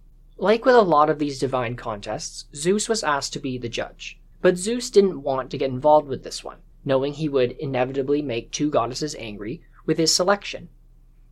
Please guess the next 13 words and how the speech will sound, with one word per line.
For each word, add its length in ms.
Instead, 460
Zeus 300
had 180
Hermes 480
take 280
the 80
three 280
goddesses 540
to 120
Mount 340
Ida 320
near 260
Troy 420